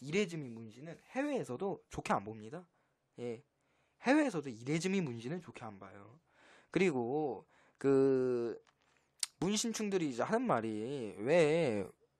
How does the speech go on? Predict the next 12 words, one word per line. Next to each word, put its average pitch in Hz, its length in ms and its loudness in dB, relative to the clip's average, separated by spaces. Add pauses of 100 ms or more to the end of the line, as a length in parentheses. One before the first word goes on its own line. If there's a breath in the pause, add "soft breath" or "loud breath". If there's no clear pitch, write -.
(440)
어? 214 240 2 (260)
괴로-, 185 420 6 (420)
나는 156 520 4
누구한테 170 640 4
한 254 220 0
번도 320 260 0
피해를 240 260 -4
끼친 214 280 -8
적이 185 180 0
없는데 120 380 -6
왜 143 160 2
이, 196 280 2